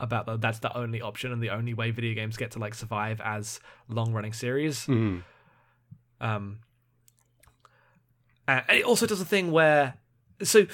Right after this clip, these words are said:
Speaker 1: in We Love Katamari, there were mechanic levels, but they were all specific, right? They all had one goal. Um, it would come up and say, "You need to,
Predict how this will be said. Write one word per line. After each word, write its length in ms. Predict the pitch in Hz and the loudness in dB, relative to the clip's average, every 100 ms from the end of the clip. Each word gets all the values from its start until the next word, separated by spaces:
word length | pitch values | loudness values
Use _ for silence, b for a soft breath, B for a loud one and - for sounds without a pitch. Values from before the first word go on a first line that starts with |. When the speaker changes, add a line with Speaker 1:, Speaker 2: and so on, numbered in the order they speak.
| B B | B B
Speaker 1:
in 160 | 214 208 | 6 6
We 140 | 269 | 6
Love 100 | 269 | 2
Katamari, 400 | - 180 156 147 | 4 2 4 4
there 80 | 143 | 6
were 120 | 143 | 4
mechanic 420 | 139 131 147 139 127 | 4 2 0 0 0
levels, 320 | 117 110 113 | 0 0 -4
but 160 | 123 | -4
they 100 | 127 | -2
were 100 | 127 | -2
all 540 | 131 170 180 202 143 120 - _ | 0 2 0 0 -6 -8 -12 _
specific, 640 | - - 117 127 104 - | -10 -6 -4 -4 -6 -8
right? 140 | 107 107 | -6 -6
They 100 | 120 | -2
all 240 | 156 156 | 0 0
had 360 | 113 131 117 107 | -2 -4 -4 -2
one 260 | 131 123 | -2 -2
goal. 460 | 123 117 85 - - B B _ | -2 -2 -4 -8 -16 B B _
Um, 460 | - 101 101 110 113 - _ _ | -8 -6 -4 -6 -6 -10 _ _
it 160 | 120 131 | -8 -2
would 220 | 135 - | -2 0
come 160 | 156 | 0
up 140 | 135 117 | -2 -2
and 100 | 127 | -4
say, 440 | 131 113 110 107 113 B B - | -2 -2 -2 -4 -10 B B -10
"You 720 | 127 139 170 180 175 170 160 | -4 2 2 2 0 -2 -4
need 460 | 151 143 147 143 123 | -6 -4 -2 -4 -6
to, 640 | - 131 123 117 117 117 | -6 -4 -2 -2 -2 -4